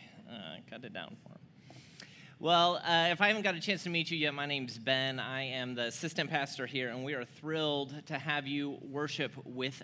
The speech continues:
us in this season. Uh, last week, we were actually down, uh, with our sister church, Christ Quest, but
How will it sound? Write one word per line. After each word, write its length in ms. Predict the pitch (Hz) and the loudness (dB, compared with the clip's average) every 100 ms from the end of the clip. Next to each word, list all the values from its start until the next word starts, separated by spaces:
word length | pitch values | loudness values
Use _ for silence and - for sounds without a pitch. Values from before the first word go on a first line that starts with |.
| - | -8
us 460 | 117 110 113 - - - - - - | -4 -4 -4 -6 -8 -16 -20 -16 -6
in 220 | 123 120 | -2 0
this 180 | 113 - | -2 -4
season. 720 | - 127 117 107 92 98 - - - - - - - - | -4 -2 -2 -4 -6 -8 -12 -20 -20 -20 -20 -20 -6 6
Uh, 320 | 143 131 117 - - | 8 8 6 -2 -10
last 340 | 151 175 233 - | -2 2 2 0
week, 160 | 196 | -2
we 100 | 160 | 2
were 120 | 160 156 | 6 6
actually 260 | 156 165 | 6 6
down, 320 | 160 165 156 | 8 8 6
uh, 240 | 113 143 143 | 2 0 0
with 180 | 151 160 | 0 -2
our 80 | |
sister 320 | 143 185 165 143 | -2 -2 -2 -2
church, 300 | 156 135 - | -4 -4 0
Christ 320 | 175 160 - | 2 2 2
Quest, 260 | 156 135 | 0 2
but 160 | 175 | 0